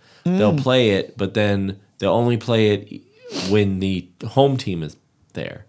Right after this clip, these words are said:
Speaker 1: But when the, a visiting team is there, they cut the music.
Speaker 2: Oh, yeah.
Speaker 1: So they don't usually play it then. And I think that's what you would have to do is, like, every, a-,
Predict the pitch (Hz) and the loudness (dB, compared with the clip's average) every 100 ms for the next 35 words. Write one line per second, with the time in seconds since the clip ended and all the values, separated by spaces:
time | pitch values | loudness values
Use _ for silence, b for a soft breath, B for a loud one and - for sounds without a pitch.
0 | b b b b _ 101 101 95 90 - | b b b b _ -2 0 0 -2 -6
1 | _ _ - 92 90 123 127 113 92 82 | _ _ -10 -10 -4 -2 0 -2 -4 -6
2 | 95 85 82 82 78 85 - - 110 - | -8 -6 -6 -8 -8 -10 -10 -6 -6 -4
3 | 82 85 80 80 135 139 131 - b b | -6 -6 -8 -4 -2 0 -2 -6 b b
4 | b b b _ - 95 90 73 80 98 | b b b _ -4 -2 -2 -2 -2 0
5 | 104 104 98 95 85 - 110 73 80 85 | 0 0 -4 -4 -6 -4 -4 -4 -8 -14
6 | - 104 107 101 120 110 110 104 104 101 | -12 -6 -4 -2 -2 0 -2 -4 -4 -2
7 | 98 - 98 92 95 - 120 131 135 - | -4 -2 -2 -2 -4 -6 -2 2 2 0
8 | - 117 | -8 -10